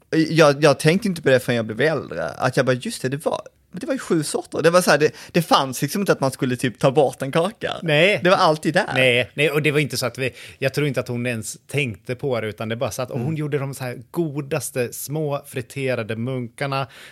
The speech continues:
Speaker 2: som hon
Speaker 1: Det som är så
Speaker 2: friterade.
Speaker 1: svårt.
Speaker 2: Det är så här pyttesmå,
Speaker 1: <laughs>
Speaker 2: eh, runda, friterade.
Speaker 1: Ja.
Speaker 2: Fast hon friterade dem i stekpannan i
Speaker 1: Ja.
Speaker 2: flottyr,
Speaker 1: Ja.
Speaker 2: eller om det var i kokosfett, jag vet inte.
Speaker 1: Nej.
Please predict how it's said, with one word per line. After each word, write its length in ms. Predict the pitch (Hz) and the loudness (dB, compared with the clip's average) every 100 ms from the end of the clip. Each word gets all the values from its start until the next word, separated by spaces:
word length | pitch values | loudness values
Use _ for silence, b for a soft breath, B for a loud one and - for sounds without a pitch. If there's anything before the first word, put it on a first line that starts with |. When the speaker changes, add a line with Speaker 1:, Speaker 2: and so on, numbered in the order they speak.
| - | -10
Speaker 2:
som 220 | - 117 | -6 -4
hon 220 | 117 113 | -2 -4
Speaker 1:
Det 80 | 113 | -4
som 140 | 135 180 165 165 | 2 2 4 4
är 80 | - | 4
så 160 | 117 131 | 4 2
Speaker 2:
friterade. 200 | 110 104 | 2 2
Speaker 1:
svårt. 320 | 110 - - - - _ _ _ _ _ | 2 0 -12 -20 -20 _ _ _ _ _
Speaker 2:
Det 80 | 202 | 0
är 280 | 226 214 220 | 2 2 2
så 120 | 202 | 0
här 40 | |
pyttesmå, 640 | - 220 220 175 - 196 123 | 0 -2 -4 -8 -2 0 2
Speaker 1:
<laughs> 240 | 110 113 | 0 -2
Speaker 2:
eh, 180 | 156 143 | -2 0
runda, 600 | 135 156 139 139 123 113 | 0 0 0 0 0 -2
friterade. 520 | 240 151 147 135 123 127 | -4 -4 2 2 4 2
Speaker 1:
Ja. 180 | 135 190 | 2 0
Speaker 2:
Fast 160 | 214 175 | 0 -2
hon 140 | 208 | -2
friterade 440 | 180 208 220 208 180 | -4 -6 -2 -2 -2
dem 140 | 160 | -4
i 160 | - 180 | -6 -6
stekpannan 840 | - 185 165 - - 180 160 135 | -6 -4 -4 -4 -4 -4 -4 -6
i 100 | 147 | -6
Speaker 1:
Ja. 200 | 147 - B B B - | -4 -4 B B B -20
Speaker 2:
flottyr, 920 | - 160 160 - 233 214 214 220 208 - _ _ _ | -10 -6 -6 -4 -6 -4 -4 -4 -6 -10 _ _ _
Speaker 1:
Ja. 100 | 117 | 0
Speaker 2:
eller 260 | 175 202 | 2 2
om 100 | 160 | 0
det 60 | 143 | -2
var 120 | 131 | -2
i 60 | 120 | -4
kokosfett, 720 | - 135 - 110 - 117 - | -4 -8 -6 -10 -4 -4 -4
jag 160 | 139 131 | -4 -2
vet 240 | 143 120 | -2 -4
inte. 320 | 120 104 110 | -8 -8 -6
Speaker 1:
Nej. 120 | 110 | -6